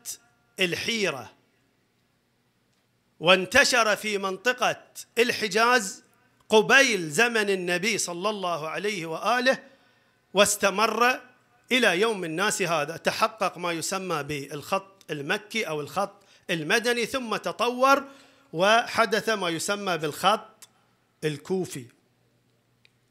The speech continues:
القطامي يروي أن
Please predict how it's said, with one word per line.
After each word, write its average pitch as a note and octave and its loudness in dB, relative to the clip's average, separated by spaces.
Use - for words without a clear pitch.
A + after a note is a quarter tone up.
القطامي F#3+ 0
يروي F3+ 0
أن D#3+ -4